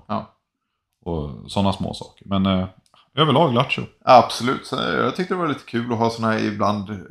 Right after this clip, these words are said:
Speaker 1: alltså, bara få ha en säck, och såna här saker.
Speaker 2: Ja, men alltså just det här med, det, det slutar ju egentligen ändå alltid med att man bara har en säck.
Speaker 1: Ja, jag, jag har ju gått över mer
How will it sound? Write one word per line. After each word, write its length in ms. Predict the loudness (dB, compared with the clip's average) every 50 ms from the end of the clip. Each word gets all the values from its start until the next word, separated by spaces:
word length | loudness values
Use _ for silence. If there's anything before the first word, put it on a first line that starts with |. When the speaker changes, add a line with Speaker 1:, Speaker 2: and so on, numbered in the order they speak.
| -8
Speaker 1:
alltså, 240 | -6 -6 -4 -4 -6 -6 -4
bara 220 | -4 -2 -2 -4
få 120 | -4 -4 -4
ha 160 | -2 -2 -2
en 260 | -2 -2 -4 -4 -6 -10
säck, 360 | -10 -10 -10 -12 -14 -18 -20 -20 -20 _ _ _ _ _ _ _
och 60 | _ _
såna 140 | _ -12
här 60 | -12 -10
saker. 260 | -10 -12 -8 0 4
Speaker 2:
Ja, 160 | 6 6 6
men 120 | 8 6
alltså 180 | 6 4 4 4
just 180 | 2 2 2 0
det 60 | 0
här 80 | 0
med, 140 | 0 0 -2 0
det, 100 | 0 0
det 140 | 0 0 0
slutar 460 | -2 -2 -2 -2 0 -2 -2 -2 -2
ju 60 | 0 0
egentligen 360 | 0 0 0 -2 -2 -2 0
ändå 180 | 0 0 2
alltid 280 | 2 0 0 -2 -4 -4
med 60 | -2
att 60 | -2
man 140 | 0 0 0
bara 100 | 0 0
har 320 | 0 0 -2 -2 -2 -4 -6
en 200 | -6 -8 -12 -12
säck. 300 | -14 -16 -18 -20 _ _ _
Speaker 1:
Ja, 380 | -2 0 0 0 0 -2 -6 -6 -2
jag, 280 | 2 4 6 6 6
jag 60 | 6
har 80 | 6 6
ju 60 | 6
gått 200 | 4 2 0 0
över 180 | 0 -2 -2 -2
mer 220 | -4 -4 -4 -4